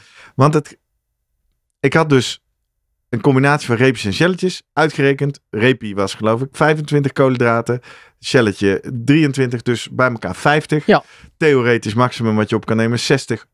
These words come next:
Speaker 1: tot negentig.
Speaker 2: Negentig.
Speaker 1: Dus ik denk met vijftig zit ik aan
Speaker 2: Gram
Speaker 1: de veilige
Speaker 2: per
Speaker 1: kant.
Speaker 2: uur, hè?
Speaker 1: Ja.
Speaker 2: Dus, ja.
Speaker 1: Zit ik aan de veilige kant.
Speaker 2: Ja.
Speaker 1: Dus ik moet zorgen dat ik ieder uur een reepie en een shelletje eet.
Speaker 2: Netjes.
Speaker 1: Nou, netjes
Speaker 2: Ja.
Speaker 1: in van zo'n
Speaker 2: Ja.
Speaker 1: riem om mijn heupen moet kunnen.
Speaker 2: Ja.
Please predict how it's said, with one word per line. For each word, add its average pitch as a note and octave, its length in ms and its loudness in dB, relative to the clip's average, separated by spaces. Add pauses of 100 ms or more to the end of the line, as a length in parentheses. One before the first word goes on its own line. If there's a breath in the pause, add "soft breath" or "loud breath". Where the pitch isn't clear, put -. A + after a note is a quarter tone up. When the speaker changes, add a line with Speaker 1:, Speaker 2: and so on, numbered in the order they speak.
(180)
Speaker 1:
tot D3+ 180 0
negentig. D3 340 2
Speaker 2:
Negentig. D#3 200 -2
Speaker 1:
Dus B2 140 -10
ik B2 120 -8
denk B2+ 160 -2
met A2+ 140 -4
vijftig C#3 420 0
zit - 240 -14
ik - 100 -16
aan A#2+ 80 -4
Speaker 2:
Gram C#3+ 120 4
Speaker 1:
de C#3 60 6
veilige C3 320 -2
Speaker 2:
per C3+ 180 2
Speaker 1:
kant. D#3 160 -4
Speaker 2:
uur, A#2 260 4
hè? B2+ 180 2
Speaker 1:
Ja. C#3+ 140 4
Speaker 2:
Dus, - 320 -10
ja. A2+ 220 -4 (160 loud breath)
Speaker 1:
Zit D#3 220 -4
ik C#3 80 -4
aan A#2 100 2
de A2 80 -2
veilige A2 380 0
kant. G3 340 0 (160 loud breath)
Speaker 2:
Ja. C4 140 2
Speaker 1:
Dus C#3 140 -4
ik F#3+ 180 0
moet D#3+ 160 0
zorgen D#3 320 2
dat G#2+ 100 -4
ik G2 120 -12
ieder G3 240 0
uur C#3+ 260 2
een G2 160 -4
reepie C3+ 420 -2
en A#2 140 -6
een A2 60 -2
shelletje F2+ 400 -4
eet. C#3 80 2
Speaker 2:
Netjes. A#2+ 340 0
Speaker 1:
Nou, D#3+ 220 0
netjes D3 380 0
Speaker 2:
Ja. C#3+ 60 -2
Speaker 1:
in C3 100 -2
van B2 200 -4
zo'n A#2+ 140 -2
Speaker 2:
Ja. - 100 2
Speaker 1:
riem E3 180 0
om C#3+ 180 -2
mijn B2+ 140 2
heupen D#3+ 360 2
moet C#3 280 2
kunnen. - 360 -8
Speaker 2:
Ja. D3 220 0